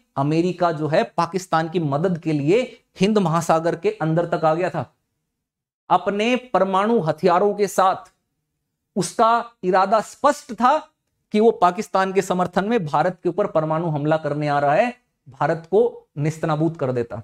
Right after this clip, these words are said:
अब यहां पर यथार्थवादी तत्व जो हैं वो देखने को आते हैं, क्योंकि भारत ने संधि कर ली थी सोवियत संघ के साथ,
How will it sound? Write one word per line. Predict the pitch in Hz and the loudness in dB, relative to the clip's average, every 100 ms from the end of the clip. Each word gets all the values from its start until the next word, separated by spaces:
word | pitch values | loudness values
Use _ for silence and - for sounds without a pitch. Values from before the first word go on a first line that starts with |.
| _ _ _ _ _ _ _ _ _ | _ _ _ _ _ _ _ _ _
अब | 220 226 | 0 2
यहां | 170 156 | -2 -2
पर | 202 175 | 0 0
यथार्थवादी | 147 - 190 208 180 165 160 139 - _ _ _ - | 0 0 0 0 -2 -2 -2 -6 -10 _ _ _ -4
तत्व | 175 170 | -2 0
जो | 156 | 0
हैं | 151 196 262 - - | 2 0 -2 -6 -6
वो | 139 190 | 0 2
देखने | 175 175 165 156 | 2 2 0 0
को | |
आते | 131 - | 0 0
हैं, | 131 113 _ _ - | -6 -8 _ _ -6
क्योंकि | 160 185 | -4 -2
भारत | 135 139 165 - | -2 0 0 0
ने | 185 202 | -4 -4
संधि | - 151 160 240 | -4 0 2 2
कर | 247 | 2
ली | 240 247 | 2 0
थी | 262 254 | 0 0
सोवियत | - 233 254 254 | 2 2 2 0
संघ | 254 254 | -2 0
के | 254 | 2
साथ, | 254 | 2